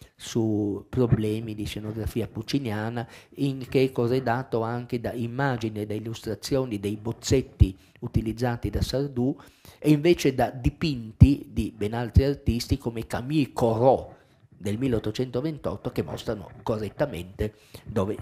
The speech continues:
è San Pietro rispetto a Castel Sant'Angelo, e lo stesso del resto avvenne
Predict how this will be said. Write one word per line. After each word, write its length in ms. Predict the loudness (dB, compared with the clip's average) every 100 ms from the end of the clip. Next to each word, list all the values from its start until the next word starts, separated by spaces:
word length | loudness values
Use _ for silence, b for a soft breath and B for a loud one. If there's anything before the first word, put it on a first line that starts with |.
| -6
è 160 | 0 2
San 280 | 2 -6 -4
Pietro 420 | -4 0 -2 -2
rispetto 400 | -6 -4 -8 -8
a 40 |
Castel 280 | -8 -8 -8
Sant'Angelo, 800 | -6 -8 -6 -6 -6 -2 -2 -2 B B B
e 100 | 0
lo 100 | 0
stesso 380 | 0 -2 -2 -4
del 160 | -2
resto 260 | -4 -2 -2
avvenne 460 | -2 -4 -4 -4